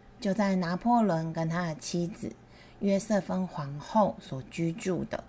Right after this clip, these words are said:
位于法国的梅尔梅森城堡里面的花园工作。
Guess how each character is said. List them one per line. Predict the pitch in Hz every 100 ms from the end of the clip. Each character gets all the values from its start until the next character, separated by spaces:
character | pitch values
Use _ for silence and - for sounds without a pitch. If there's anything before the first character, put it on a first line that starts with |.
| - -
位 | 196 170
于 |
法 | 156 - 202
国 | 170 156
的 | 147 151
梅 | 151 151 190
尔 | 170
梅 | 147 143
森 | 143 170 170 170
城 | - - 143 165
堡 | 185 151 127
里 | -
面 | 139 160
的 | 139
花 | 139 190 196 202
园 | 165 135 139
工 | 151 147 147
作。 | - -